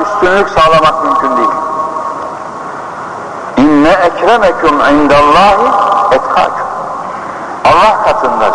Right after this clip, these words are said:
sizin en şerefliniz,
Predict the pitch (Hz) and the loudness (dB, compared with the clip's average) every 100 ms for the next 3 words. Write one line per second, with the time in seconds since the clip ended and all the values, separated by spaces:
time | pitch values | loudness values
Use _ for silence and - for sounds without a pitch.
0 | - 135 123 202 233 - - - - - | -2 -2 2 2 2 -4 -8 -8 -8 -8
1 | - 214 269 254 196 156 135 - - 123 | -2 2 2 2 0 -4 -6 -6 -2 0
2 | 120 - 98 92 | 0 -2 -8 -8